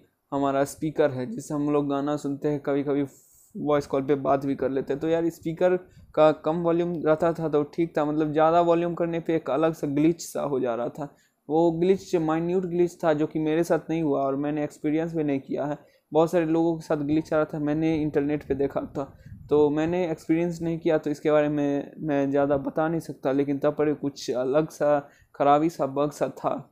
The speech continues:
जो कि छोटा सा ही था, शॉर्ट टाइम के लिए होता था वो ग्लिच, लेकिन यार finally उसे अपडेट देकर Vivo ने हटा दिया है।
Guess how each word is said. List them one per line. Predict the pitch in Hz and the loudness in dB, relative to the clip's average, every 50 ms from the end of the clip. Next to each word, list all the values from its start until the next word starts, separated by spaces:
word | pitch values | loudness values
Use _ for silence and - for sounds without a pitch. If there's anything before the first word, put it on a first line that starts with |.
| _ _ _ - | _ _ _ -8
जो | 139 143 143 | -4 -4 -2
कि | 143 151 151 | 0 0 0
छोटा | 143 - - 156 156 196 180 | 0 0 -2 0 2 2 2
सा | 175 180 180 | 2 4 2
ही | 175 | 0
था, | 165 - 175 165 | 2 0 -2 -2
शॉर्ट | 156 - 151 156 156 156 | 0 0 0 0 0 0
टाइम | - 156 156 160 | -2 -2 0 -2
के | 151 - 156 | -2 -2 0
लिए | 151 165 170 165 - - _ _ _ _ _ - | 0 0 0 -2 -6 -20 _ _ _ _ _ 0
होता | 143 147 165 156 | 4 4 4 4
था | 156 170 | 4 2
वो | 160 151 151 | 2 2 0
ग्लिच, | 151 147 160 165 160 - - | 0 0 0 -2 -2 -2 -2
लेकिन | 143 143 143 - 151 156 147 | -2 -2 0 0 -2 0 0
यार | 147 147 147 147 147 143 143 131 - - | 2 2 2 0 0 -4 -6 -8 -4 -2
finally | 143 143 147 147 151 147 | -2 0 0 0 0 -2
उसे | 147 143 - 160 156 143 | -2 -2 0 2 2 2
अपडेट | - 135 135 135 - 156 147 | 2 0 -4 -4 -4 -6 -4
देकर | 156 147 156 - - 170 151 | -4 -4 -4 -2 -2 -2 -2
Vivo | 143 139 139 147 143 | 0 0 0 0 0
ने | 143 139 | 0 -2
हटा | 139 135 - - 135 | -2 -4 -4 -4 -2
दिया | 135 143 139 131 131 143 | 0 0 0 0 0 -2
है। | 143 | -4